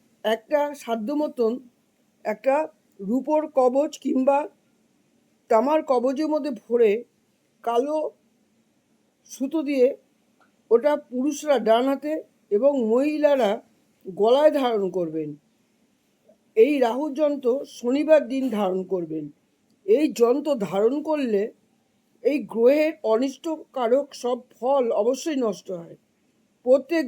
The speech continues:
গাছের, প্রত্যেক গ্রহের যন্ত্র ওই দিনের থেকে পঁয়তাল্লিশ দিন পর্যন্ত রোজ একশো আট বার করে লেখা হয়, লিখবেন।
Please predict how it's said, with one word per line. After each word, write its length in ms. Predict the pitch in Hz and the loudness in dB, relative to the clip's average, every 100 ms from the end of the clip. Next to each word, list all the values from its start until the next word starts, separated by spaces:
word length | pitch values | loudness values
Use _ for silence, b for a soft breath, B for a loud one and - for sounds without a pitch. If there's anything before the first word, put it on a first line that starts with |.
| 220 | 4
গাছের, 380 | 220 220 311 233 - _ _ _ _ - | 4 2 -4 -6 -14 _ _ _ _ 0
প্রত্যেক 360 | 247 269 320 240 | 0 2 -2 -2
গ্রহের 440 | 170 214 262 302 277 226 | 2 4 6 4 -2 -8
যন্ত্র 400 | 175 226 262 285 240 233 - _ _ _ - | -2 0 -2 0 0 0 -6 _ _ _ -2
ওই 160 | 226 294 | 0 0
দিনের 420 | 190 226 277 320 - | -2 0 2 0 0
থেকে 320 | 277 - 202 247 _ _ _ _ _ _ _ 220 | -2 2 0 0 _ _ _ _ _ _ _ 0
পঁয়তাল্লিশ 540 | 240 240 320 320 330 214 | 2 2 0 0 0 -2
দিন 220 | 254 302 285 | -2 0 -2
পর্যন্ত 540 | 311 285 269 240 190 208 220 | -2 -4 -4 -6 -2 0 0
রোজ 320 | 196 285 247 165 - _ _ _ _ 220 | 2 4 4 2 -8 _ _ _ _ -4
একশো 380 | 233 - 320 320 - | -4 -4 -6 -6 -4
আট 200 | 214 208 | -2 0
বার 240 | 233 302 | 0 0
করে 260 | 311 294 233 | 0 2 4
লেখা 400 | 226 214 233 285 | 4 2 0 0
হয়, 280 | 220 180 151 147 _ _ _ _ _ - | -2 -4 -8 -10 _ _ _ _ _ -10
লিখবেন। 500 | 226 277 190 202 | -6 -6 0 2